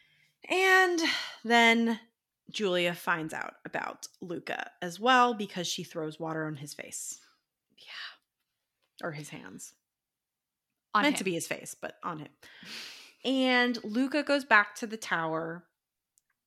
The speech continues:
Speaker 1: and it's where he learns that Alberto's dad isn't just traveling and letting him be on his own. He abandoned him because he said he's old enough to be on his own.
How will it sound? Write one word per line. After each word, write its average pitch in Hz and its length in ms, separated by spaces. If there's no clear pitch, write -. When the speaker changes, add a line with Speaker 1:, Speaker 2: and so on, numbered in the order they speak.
Speaker 1:
and 196 380
it's 202 180
where 254 140
he 285 160
learns 269 680
that 233 260
Alberto's 302 480
dad 254 320
isn't 226 320
just - 360
traveling 185 580
and 165 140
letting 165 200
him 175 120
be 175 120
on 175 100
his 170 120
own. 175 220
He 226 440
abandoned 196 680
him 170 320
because 180 500
he 202 120
said 175 340
he's 202 160
old 175 200
enough 170 200
to 180 100
be 165 140
on 160 100
his 165 160
own. 147 220